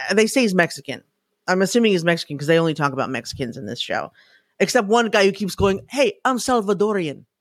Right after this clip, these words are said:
But the, <laughs> but the rest of them are Mexican. So this guy who's never been in trouble a day in his life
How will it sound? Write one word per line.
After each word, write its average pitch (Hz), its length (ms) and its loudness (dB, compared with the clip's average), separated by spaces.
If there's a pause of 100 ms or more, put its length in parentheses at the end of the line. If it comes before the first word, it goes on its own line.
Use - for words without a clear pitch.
(400)
But 196 120 -8
the, - 100 -4
<laughs> - 300 0
but 226 100 2
the 247 80 4
rest 247 240 0
of 240 60 -6
them 220 100 0
are 196 80 -2
Mexican. - 520 -10 (500)
So 190 340 0
this 180 300 -6
guy 254 260 2
who's 233 220 -2
never 277 220 2
been 277 120 0
in 269 80 -2
trouble 233 300 0
a 202 60 2
day 220 260 2
in 247 80 -2
his 240 160 -2
life 160 500 -2